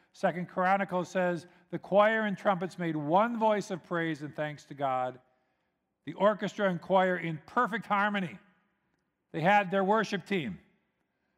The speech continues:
and they were good. And they blew the trumpets together, and their harmony was wonderful. Praise the Lord. They were unified and they were together.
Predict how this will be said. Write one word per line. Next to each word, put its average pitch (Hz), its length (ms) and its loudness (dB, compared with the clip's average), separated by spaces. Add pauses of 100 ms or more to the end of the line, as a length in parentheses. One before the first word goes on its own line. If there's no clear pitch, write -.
(100)
and 151 180 -8
they 196 180 0
were 202 180 2
good. 175 360 0 (920)
And 160 180 -4
they 202 100 2
blew 208 200 0
the 196 120 0
trumpets 196 760 -2 (520)
together, 180 560 0
and 147 200 -6
their 175 120 0
harmony 208 520 0
was 185 220 0
wonderful. 190 840 0 (920)
Praise 175 360 -2
the 170 80 0
Lord. 180 360 4 (1500)
They 135 140 -6
were 156 140 -4
unified 185 840 0
and 160 120 -4
they 165 100 -2
were 165 140 -2
together. 151 540 -4